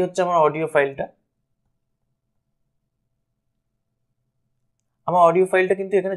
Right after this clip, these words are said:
চলে এলো। এবার এখানে নয়েজ বা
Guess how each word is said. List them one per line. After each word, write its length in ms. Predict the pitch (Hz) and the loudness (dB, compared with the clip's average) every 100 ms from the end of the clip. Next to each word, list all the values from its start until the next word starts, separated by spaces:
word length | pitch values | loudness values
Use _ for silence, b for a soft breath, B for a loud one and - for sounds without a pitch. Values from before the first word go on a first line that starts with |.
| 185 | -4
চলে 180 | 165 127 123 | -2 -2 -6
এলো। 120 | - _ _ _ _ _ _ _ _ _ _ _ 170 | -16 _ _ _ _ _ _ _ _ _ _ _ 4
এবার 220 | 202 175 175 - _ _ _ - | 6 6 4 -6 _ _ _ -8
এখানে 240 | 156 190 196 175 | -4 -2 0 0
নয়েজ 260 | 160 170 170 - - 156 | 0 0 -2 -6 -6 4
বা 120 | 160 | 6